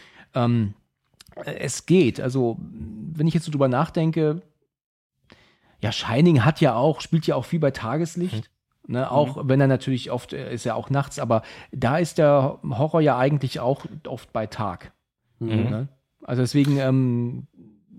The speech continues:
Speaker 1: sel-, also nicht so viel, aber schon. Also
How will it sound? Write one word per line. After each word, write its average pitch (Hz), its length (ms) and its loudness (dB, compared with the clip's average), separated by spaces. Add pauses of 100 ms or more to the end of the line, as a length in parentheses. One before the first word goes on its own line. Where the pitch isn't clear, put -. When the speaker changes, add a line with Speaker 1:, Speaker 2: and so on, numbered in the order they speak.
(140)
Speaker 1:
sel-, 139 300 0
also 147 180 0
nicht 180 320 6
so 180 120 4
viel, 165 320 4
aber 135 280 4
schon. 151 300 2 (240)
Also 147 280 -2